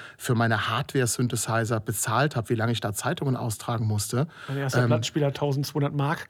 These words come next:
Speaker 1: ja,
Speaker 2: gekostet.
Speaker 1: ja, ich hab für meinen ersten Sampler, hab ich damals, glaub ich, viertausend Mark bezahlt. Und
Speaker 2: Ja.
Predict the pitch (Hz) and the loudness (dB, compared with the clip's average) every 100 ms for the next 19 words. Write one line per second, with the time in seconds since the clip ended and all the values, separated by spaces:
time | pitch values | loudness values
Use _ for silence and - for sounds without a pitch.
0 | - 127 208 302 147 - 113 139 240 - | 0 4 4 4 2 0 2 4 2 0
1 | 131 - 113 113 - 120 - 110 104 - | -4 0 0 0 2 0 0 0 2 2
2 | 127 202 131 107 95 - - 113 113 - | 2 4 2 2 -2 -2 0 0 0 0
3 | 107 107 - 117 - 104 104 98 131 196 | -2 -2 0 0 0 -2 -2 -2 -2 -2
4 | 117 - 110 107 117 131 | -6 -4 -2 -2 -2 0